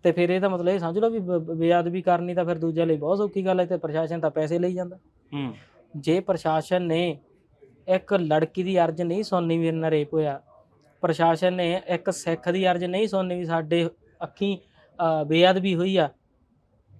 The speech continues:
Speaker 1: ਤੇ ਫਿਰ ਅਸੀਂ ਕਿਹਦੇ ਕੋਲੇ ਜਾਵਾਂਗੇ? ਖੁਦ ਹੀ ਐਕਸ਼ਨ ਲਵਾਂਗੇ।
Speaker 2: ਹੂੰ।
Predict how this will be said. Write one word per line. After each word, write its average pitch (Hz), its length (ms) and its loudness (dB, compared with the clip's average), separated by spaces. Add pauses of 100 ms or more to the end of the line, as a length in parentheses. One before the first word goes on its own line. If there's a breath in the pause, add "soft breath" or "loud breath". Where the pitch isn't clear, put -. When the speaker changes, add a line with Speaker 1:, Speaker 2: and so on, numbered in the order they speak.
Speaker 1:
ਤੇ 185 80 0
ਫਿਰ 190 200 0
ਅਸੀਂ 185 140 -4
ਕਿਹਦੇ 196 260 0
ਕੋਲੇ 196 200 4
ਜਾਵਾਂਗੇ? 190 300 4
ਖੁਦ 175 240 4
ਹੀ 220 80 4
ਐਕਸ਼ਨ 202 260 -2
ਲਵਾਂਗੇ। 175 520 4
Speaker 2:
ਹੂੰ। 139 520 -8